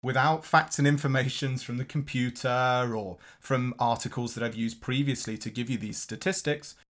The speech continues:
but just simple, honest questions and the best <laughs> possible answers I can give. So I don't know if you can hear this. I'm sure you can, it's shaking around right now.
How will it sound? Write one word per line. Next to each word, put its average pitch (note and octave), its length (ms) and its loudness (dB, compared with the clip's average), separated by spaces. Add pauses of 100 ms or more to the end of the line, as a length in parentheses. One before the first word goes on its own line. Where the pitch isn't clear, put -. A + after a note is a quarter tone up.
(260)
but F#3 220 -4
just - 240 2
simple, D#3+ 500 2 (400)
honest C#3 320 4
questions E3 680 -2 (420)
and D#3 380 0 (100)
the D#3+ 80 2
best D#3 280 4
<laughs> - 20 -8
possible F3+ 340 8
answers F3 320 2
I F#3 100 4
can F3 220 -2
give. F3+ 360 -2 (1400)
So E3+ 120 0
I - 20 2
don't F3 120 6
know D3+ 60 6
if C#3 120 4
you C3 80 2
can B2 100 2
hear A#2+ 160 4
this. - 340 -2 (960)
I'm B2+ 120 0
sure B2+ 180 2
you A#2 120 0
can, A#2 260 0
it's A2 100 -4
shaking A#2+ 320 0
around A#2+ 240 2
right A#2 180 -2
now. C#3 260 0